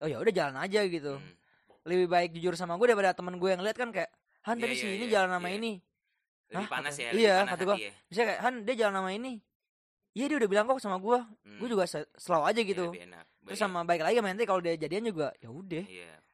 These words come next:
Speaker 1: No
Speaker 2: Berarti
Speaker 1: problem
Speaker 2: lu,
Speaker 1: juga.
Speaker 2: iya, lu orangnya nggak ego ya.
Speaker 1: Iya,
Speaker 2: Ya,
Speaker 1: maksud
Speaker 2: kita
Speaker 1: gua.
Speaker 2: juga, ibaratnya kita juga nggak munas sebagai laki-laki kan.
Speaker 1: Heeh.
Speaker 2: Kita juga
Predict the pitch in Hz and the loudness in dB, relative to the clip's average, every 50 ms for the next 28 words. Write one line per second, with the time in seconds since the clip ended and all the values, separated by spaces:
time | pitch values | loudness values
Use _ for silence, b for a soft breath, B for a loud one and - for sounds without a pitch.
0 | _ _ - 139 135 - 147 156 - - - 175 220 262 190 190 202 233 139 98 | _ _ -16 -10 -6 -4 -2 -2 0 -2 -2 -4 -4 -2 0 2 2 2 0 -4
1 | - - - 101 110 120 123 117 117 117 120 127 113 101 104 107 113 113 101 95 | -12 -16 -16 -12 -10 -8 -8 -8 -8 -10 -10 -10 -10 -10 -10 -10 -10 -12 -12 -12
2 | 90 87 95 104 _ _ - 170 214 202 170 156 170 190 175 160 165 170 170 156 | -14 -14 -16 -18 _ _ -12 -8 -6 -4 -4 -4 -4 -8 -8 -10 -10 -8 -8 -8
3 | 151 131 120 117 117 117 107 - - 107 107 110 110 - 143 143 156 147 - 151 | -8 -8 -10 -10 -10 -10 -10 -10 -12 -14 -12 -12 -10 -10 -12 -12 -12 -14 -16 -16
4 | 151 131 110 107 98 98 95 92 90 92 101 123 139 127 - 107 95 92 95 92 | -16 -16 -16 -16 -16 -16 -16 -16 -18 -18 -18 -18 -18 -18 -18 -18 -18 -18 -16 -16
5 | 92 - - 98 107 113 113 101 90 92 98 135 143 131 127 120 117 117 110 101 | -18 -16 -14 -14 -14 -14 -14 -16 -16 -14 -14 -12 -12 -12 -14 -14 -16 -18 -18 -16
6 | 98 | -18